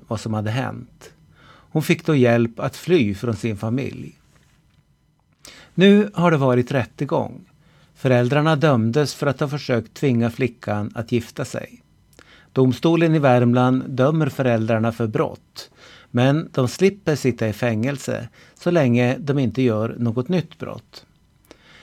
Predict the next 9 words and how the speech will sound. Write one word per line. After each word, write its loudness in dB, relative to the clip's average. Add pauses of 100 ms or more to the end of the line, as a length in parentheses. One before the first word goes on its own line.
(200)
Mannen 4
som -2
flickan 0
skulle 0
gifta 0
sig -4
med -4
frias -4
helt. -8